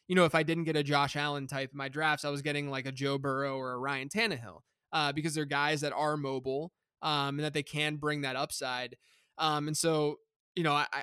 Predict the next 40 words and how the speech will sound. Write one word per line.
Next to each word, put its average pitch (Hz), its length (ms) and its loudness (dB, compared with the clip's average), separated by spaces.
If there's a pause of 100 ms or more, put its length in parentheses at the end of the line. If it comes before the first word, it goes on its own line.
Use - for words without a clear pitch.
I 170 80 -2
think 190 200 2
the 196 160 -2
only 180 380 4
really 165 340 2
option 156 460 2
to 160 40 2
have, 156 300 0
like, 160 140 -4
that 135 120 -6
true 175 240 -2
ceiling 165 380 0
is, 156 200 0
is 156 280 -2
to, 151 240 -2
to, 147 160 -4 (300)
to 143 280 0
attack 160 480 -2
ambiguity, 156 800 0 (380)
and 156 400 4
ambiguity 165 560 4
is 147 80 2
gonna 151 160 2
exist 139 480 0
with 139 80 -10
the 139 80 -2
rookie 135 240 -4
quarterback. 120 520 -4
So 147 120 -4
I - 20 -4
think 147 220 -4
maybe 143 220 0
a 139 40 2
rookie 127 260 -6
quarterback 123 460 -6
would 123 100 -10
be 123 100 -6
the 123 100 -8
one 123 260 -6
who, 127 300 -4